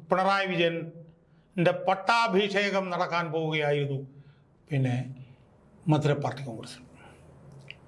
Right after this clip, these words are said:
പിണറായി വിജയൻ്റെ ചവിട്ടടിയിലുള്ള ഒരു പാർട്ടി. കേരളത്തിലെ പാർട്ടി സമം പിണറായി, പിണറായി സമം കേരളത്തിലെ പാർട്ടി എന്നുള്ളത് ഇന്ത്യയിലെ പാർട്ടി സമം പിണറായി, പിണറായി സമം ഇന്ത്യയിലെ പാർട്ടി എന്നായി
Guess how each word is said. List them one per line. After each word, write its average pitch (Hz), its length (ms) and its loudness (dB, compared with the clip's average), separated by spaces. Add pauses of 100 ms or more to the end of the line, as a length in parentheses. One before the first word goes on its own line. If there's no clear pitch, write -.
(160)
പിണറായി 170 240 2
വിജയൻ്റെ 160 220 -2
ചവിട്ടടിയിലുള്ള 156 580 2
ഒരു 131 120 0
പാർട്ടി. 139 240 -2 (1900)
കേരളത്തിലെ 220 440 2
പാർട്ടി 247 300 2
സമം 233 220 0
പിണറായി, 226 360 0 (600)
പിണറായി 233 380 2
സമം 233 180 -2
കേരളത്തിലെ 226 420 2
പാർട്ടി 226 260 0
എന്നുള്ളത് 214 320 2 (1200)
ഇന്ത്യയിലെ 269 360 4
പാർട്ടി 262 220 4 (120)
സമം 240 220 2
പിണറായി, 214 380 2 (800)
പിണറായി 247 380 4
സമം 226 200 2
ഇന്ത്യയിലെ 226 360 2
പാർട്ടി 208 260 0 (680)
എന്നായി 214 440 2